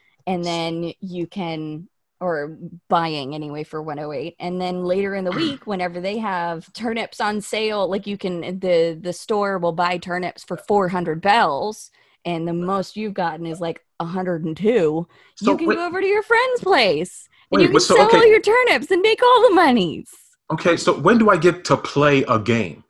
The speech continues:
Speaker 1: You also run
Speaker 2: Okay.
Speaker 1: around and you collect things.
Speaker 2: Okay,
Speaker 1: You
Speaker 2: so
Speaker 1: build
Speaker 2: you
Speaker 1: things.
Speaker 2: So all, what you have talked to me about is, and, and, and for those of you that can't see that, obviously you can't see this.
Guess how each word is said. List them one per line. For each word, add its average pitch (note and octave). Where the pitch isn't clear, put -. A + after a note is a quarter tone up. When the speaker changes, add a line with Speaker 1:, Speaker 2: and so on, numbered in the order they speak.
Speaker 1:
You C4+
also D4
run -
Speaker 2:
Okay. C#3+
Speaker 1:
around D4+
and D4+
you D#4+
collect D4
things. -
Speaker 2:
Okay, D3
Speaker 1:
You D#3
Speaker 2:
so G#3
Speaker 1:
build F4
Speaker 2:
you G3
Speaker 1:
things. F3+
Speaker 2:
So D3
all, B2
what C#3+
you F3
have D#3+
talked C#3+
to -
me A2
about F#2+
is, F2
and, F#2+
and, A2
and A2
for -
those B2+
of A2
you G#2+
that F#2+
can't G2
see F#2+
that, F2+
obviously G2+
you F2
can't F#2+
see F2+
this. D2+